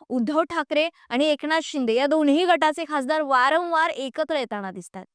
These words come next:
यानंतर ठाकरे गटाचे हे खासदार आता शिंदे गटात जाऊ शकतात, ही शक्यता बळावली आणि ठाकरेंचे खासदार फुटतील याच भीतीने आदित्य ठाकरेंनी घाईघाईने दिल्ली गाठली.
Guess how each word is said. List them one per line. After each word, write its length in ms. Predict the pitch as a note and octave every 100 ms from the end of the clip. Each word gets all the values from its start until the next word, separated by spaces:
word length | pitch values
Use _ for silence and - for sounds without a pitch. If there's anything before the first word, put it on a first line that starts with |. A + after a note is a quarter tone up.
| -
यानंतर 360 | C4 D4+ D#4
ठाकरे 360 | E4+ C4 A#3 C4
गटाचे 380 | B3 A#3+ A#3 A#3
हे 100 | A3
खासदार 340 | G#3 G3+ G3+ C4
आता 280 | C4 D#4 F4 - _ _
शिंदे 400 | - E4 F#4 G#4+
गटात 280 | G4+ F#4+ F#4+
जाऊ 340 | D4+ D4+ F4
शकतात, 580 | D#4 D#4+ B3 - C4+ D4 -
ही 100 | C#4+
शक्यता 600 | C#4+ A#3 - A#3 A#3 C4+
बळावली 680 | C4+ G#3+ A#3 B3 C4+ C#4+ E4 F#4 _ -
आणि 220 | A#3+ C4+ -
ठाकरेंचे 520 | B3 A3 C4+ C#4 D#4+
खासदार 380 | - B3 A3+ B3+ B3
फुटतील 400 | B3+ G#3+ - D4 D#4+ _
याच 400 | A3+ B3 D#4 F#4+ F#4+
भीतीने 500 | C4+ B3 A#3+ A#3 C4 - - -
आदित्य 460 | A3 B3 D#4 - D#4+
ठाकरेंनी 640 | B3+ G#3+ G#3+ G#3+ G#3+ A#3+
घाईघाईने 720 | A#3+ G3+ B3 G4 D#4 C4+ A#3 D#4 -
दिल्ली 340 | C4+ D#4 D#4 B3+
गाठली. 400 | A3 E3+ F#3